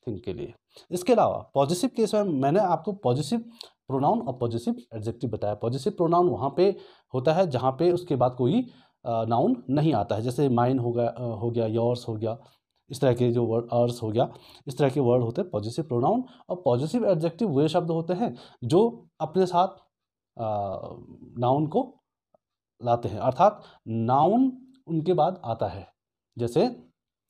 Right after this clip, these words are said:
his pencil, his pen, my marker, इस तरह के, अ, जो वर्ड होते हैं वो पॉजिटिव एडजेक्टिव होते हैं। I hope you must have understood this, uh, topic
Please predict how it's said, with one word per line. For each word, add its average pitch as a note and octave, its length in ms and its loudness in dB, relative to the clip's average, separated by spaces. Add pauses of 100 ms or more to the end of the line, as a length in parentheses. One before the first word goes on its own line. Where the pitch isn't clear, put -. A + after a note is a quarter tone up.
(180)
his E3+ 100 2 (120)
pencil, C#3+ 360 0 (240)
his C#3+ 80 -6 (140)
pen, A#2 280 0 (400)
my A2+ 200 -2 (340)
marker, A#2+ 480 -2 (340)
इस D#3 140 -8
तरह C3 140 4
के, B2+ 200 4
अ, - 600 -12
जो A2+ 180 0
वर्ड A#2 240 2
होते G#2+ 240 -6
हैं C3+ 60 -4
वो D3+ 60 -6
पॉजिटिव G#2+ 580 -10
एडजेक्टिव G#2+ 580 -10
होते A#2+ 180 -8
हैं। F2+ 280 -16 (460)
I C3 100 2
hope D#3 160 0 (460)
you B2+ 60 -2
must D3 220 -2
have B2+ 240 -2
understood B2 440 -4
this, B2 220 -4 (640)
uh, G2+ 340 -6 (920)
topic C#3+ 220 -2